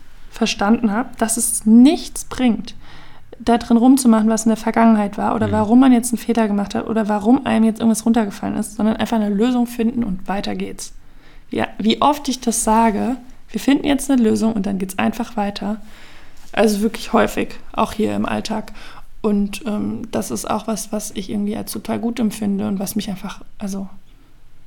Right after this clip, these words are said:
Speaker 1: was mich irgendwie auch positiver fühlen lässt, weil man überhaupt nicht da drin so rumrührt oder Schuldzuweisungen
Speaker 2: Mhm.
Speaker 1: macht oder Verantwortlichkeiten sucht oder Sachen von sich wegdrückt. Sondern einfach sagt, okay,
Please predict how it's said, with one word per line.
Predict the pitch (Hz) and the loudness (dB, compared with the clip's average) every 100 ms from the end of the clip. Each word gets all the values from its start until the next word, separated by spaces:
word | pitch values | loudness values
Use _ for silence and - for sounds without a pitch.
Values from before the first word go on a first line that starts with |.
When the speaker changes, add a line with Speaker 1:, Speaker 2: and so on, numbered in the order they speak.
| - - | -16 -12
Speaker 1:
was | - | -4
mich | 220 208 - | -2 -2 -2
irgendwie | 208 196 | -2 -2
auch | 190 - | -4 -2
positiver | 226 254 254 214 226 | 0 0 0 -4 -4
fühlen | 196 202 202 | -4 -4 -4
lässt, | 202 196 - | -4 -6 -6
weil | 202 | -4
man | 202 | -2
überhaupt | 202 202 - | -2 -4 -6
nicht | 233 | -6
da | 226 | -6
drin | - 226 | -4 -2
so | 220 | -2
rumrührt | 214 220 277 - 202 202 202 | 0 0 0 0 0 0 -2
oder | - 202 | -4 -4
Schuldzuweisungen | - 226 247 247 214 208 202 196 190 | -2 -2 -2 -4 -2 -2 -2 0 0
Speaker 2:
Mhm. | |
Speaker 1:
macht | 190 - | 0 -4
oder | - 202 | -6 -8
Verantwortlichkeiten | - 208 220 247 254 233 - 202 196 208 | -6 -4 -2 -4 -6 -10 -8 -8 -4 -4
sucht | 202 196 - | -2 -6 -4
oder | 202 | -2
Sachen | 202 226 | -2 -4
von | 226 214 | -2 -2
sich | 196 - | -2 -6
wegdrückt. | 220 - - 190 - - - - - | -10 -8 -8 -8 -8 -12 -14 -14 -8
Sondern | 226 | -6
einfach | 220 | -4
sagt, | 240 233 | -6 -8
okay, | - - | -10 -6